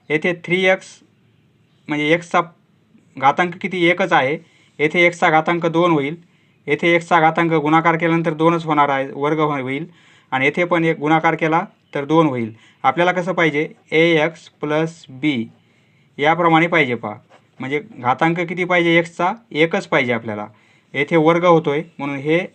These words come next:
एक चल समीकरण नाही, हे पण एक चल समीकरण होणार नाही आहे, कारण गुणाकार केला तर एक्स गुणिले एक्स, एक्सचा वर्गच होईल येथे. येथे पण गुणाकार केला तर एक्सचा वर्ग होईल, म्हणजे हे पण एक चल समीकरण नाही, फक्त पहिलं बरोबर आहे,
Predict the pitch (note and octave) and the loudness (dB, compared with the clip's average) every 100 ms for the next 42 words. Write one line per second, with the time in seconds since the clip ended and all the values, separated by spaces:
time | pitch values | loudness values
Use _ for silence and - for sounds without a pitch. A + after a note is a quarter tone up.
0 | - C#3+ D3+ E3 D#3 D#3 D#3 D#3+ D3+ D3+ | -6 -4 -2 -2 -2 -2 0 0 0 0
1 | D3+ C#3 E3 _ _ _ _ D3 D#3+ E3 | -2 -4 -10 _ _ _ _ 0 0 2
2 | D#3 D#3 - D#3 - D#3 D#3 D#3 C#3 C#3+ | 0 0 -2 -4 -2 -2 0 -2 -2 0
3 | D#3 D3+ C#3 B2 D3 E3 - C3 C3 D3 | 0 0 -2 -4 -6 -8 -8 -6 -2 -2
4 | D#3 D#3 D#3 D#3+ G#3 _ - C3+ D3+ D#3+ | 0 0 -2 -2 -4 _ -12 -4 -4 -4
5 | D3 D3+ D3+ D#3 E3 - _ _ _ C3 | -6 -4 0 0 -2 -10 _ _ _ -10
6 | C3+ D#3+ D3+ D#3+ E3 D#3+ C#3+ C3+ B2 D#3 | -4 -2 0 2 0 0 -2 -2 -4 -6
7 | - _ _ _ - C3+ C3 F3 E3+ D#3+ | -6 _ _ _ -14 -10 -2 0 0 0
8 | D#3 D#3+ D#3+ D#3 D#3+ F#3 - C#3 D3 D#3 | 2 2 2 0 -2 -4 -6 -2 -2 0
9 | - D3+ D#3 D3+ C3 A2 G#2+ A2 _ _ | 0 2 2 2 -2 -2 -6 -12 _ _
10 | _ B2 B2 C#3+ E3 E3 F3 - C#3 D3+ | _ -10 -4 -2 0 0 -4 -6 -2 -2
11 | D#3 _ - D#3+ E3 D3+ D3 D3 D3 D3 | -2 _ -4 -4 -4 -6 -6 -4 -4 -2
12 | C#3 C#3+ F3 - C3+ - F#3 - _ _ | -4 -4 -8 -12 -8 -6 -6 -8 _ _
13 | _ - _ _ _ C#3+ C#3 D3+ E3+ E3 | _ -20 _ _ _ -6 -2 -2 0 2
14 | C3 A#2 G2 | 0 -2 -6